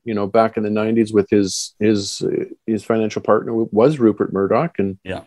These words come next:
Speaker 1: now he's got another financial partner, and he's, uh, got, he's bringing a big stick,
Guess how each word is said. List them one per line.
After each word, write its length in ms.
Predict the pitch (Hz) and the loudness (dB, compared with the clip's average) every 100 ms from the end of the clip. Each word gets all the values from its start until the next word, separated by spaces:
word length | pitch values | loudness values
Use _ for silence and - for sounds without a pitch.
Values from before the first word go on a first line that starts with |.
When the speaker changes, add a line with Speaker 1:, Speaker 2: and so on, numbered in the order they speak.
| _ | _
Speaker 1:
now 180 | 107 117 | -2 2
he's 120 | 120 | 4
got 160 | 127 117 | 4 2
another 260 | 117 170 185 | 4 4 4
financial 460 | 117 110 104 101 | 2 0 -2 -4
partner, 480 | - 104 107 127 151 | 0 2 2 2 0
and 160 | 110 110 | 2 2
he's, 420 | 110 107 - - | 2 0 -2 0
uh, 280 | 110 107 104 _ _ | 2 0 -6 _ _
got, 220 | 113 117 - _ _ _ _ | 2 2 2 _ _ _ _
he's 140 | 113 | -8
bringing 320 | 107 135 151 127 | 2 4 4 2
a 60 | |
big 280 | 98 131 151 | 4 2 2
stick, 440 | - - 170 - | -2 0 0 -2